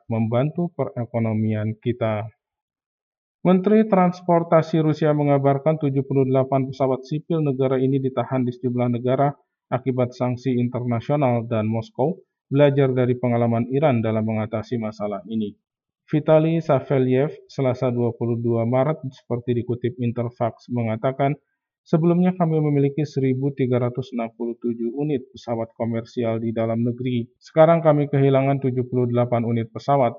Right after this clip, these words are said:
Mereka ditahan di sejumlah negara sahabat Rusia seperti Turki, Azerbaijan, dan Armenia."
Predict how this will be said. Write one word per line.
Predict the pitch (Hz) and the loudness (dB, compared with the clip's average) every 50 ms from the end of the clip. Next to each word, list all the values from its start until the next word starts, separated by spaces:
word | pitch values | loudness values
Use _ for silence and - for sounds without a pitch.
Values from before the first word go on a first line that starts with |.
| - _ | -10 _
Mereka | 123 120 113 110 110 - 123 117 | -6 -4 -4 -4 -2 -2 -2 -2
ditahan | 120 113 - 113 117 120 123 117 | -2 -4 -4 -2 0 0 0 -2
di | 117 | -2
sejumlah | - - 120 117 117 113 113 113 | -4 -6 -4 -2 0 0 -2 -2
negara | 113 113 117 117 117 113 - | -4 -4 -2 -4 -4 -4 -6
sahabat | - 117 113 110 117 110 - - | -4 -4 -4 -2 -4 -6 -6 -6
Rusia | 120 117 - - 151 156 151 - | -10 -10 -6 -4 -2 -2 -2 -4
seperti | - _ 131 123 - 123 123 - | -6 _ -10 -6 -4 -6 -4 -2
Turki, | 123 123 127 123 - - 156 190 214 - _ _ _ _ _ _ - | -2 -2 -2 -4 -4 -2 -2 -2 -2 -6 _ _ _ _ _ _ -2
Azerbaijan, | 135 131 143 147 131 123 131 131 127 123 135 139 151 147 127 | -2 0 2 0 2 2 2 2 2 2 0 -2 -2 0 -2
dan | 117 113 110 - | -2 -2 -4 -4
Armenia." | - 117 113 117 110 113 113 113 113 120 123 117 113 113 | -6 -4 -4 -2 -2 -2 0 0 0 2 2 2 0 -2